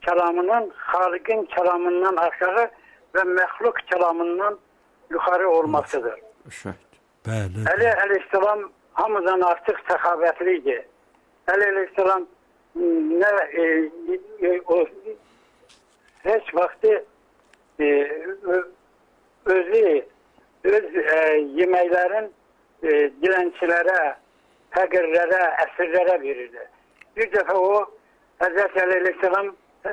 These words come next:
Speaker 1: xanım Həzrət Fatimə Zəhra, İmam Həsən və İmam Hüseynlə birlikdə üç gün oruç tutub öz xörəklərini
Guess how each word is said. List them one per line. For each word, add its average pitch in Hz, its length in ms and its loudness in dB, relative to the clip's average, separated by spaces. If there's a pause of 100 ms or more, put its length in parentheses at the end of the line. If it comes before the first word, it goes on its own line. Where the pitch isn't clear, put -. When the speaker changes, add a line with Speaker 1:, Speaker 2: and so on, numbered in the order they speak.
(360)
Speaker 1:
xanım 185 300 2
Həzrət 180 420 -2
Fatimə 190 480 0
Zəhra, 170 400 0
İmam 165 340 -2
Həsən 180 320 0
və 170 100 0
İmam 170 280 -2 (260)
Hüseynlə 196 540 2
birlikdə 165 500 -2 (560)
üç 220 220 -4
gün 196 200 0
oruç 202 340 2
tutub 160 320 -4
öz 196 260 -2
xörəklərini 170 720 -2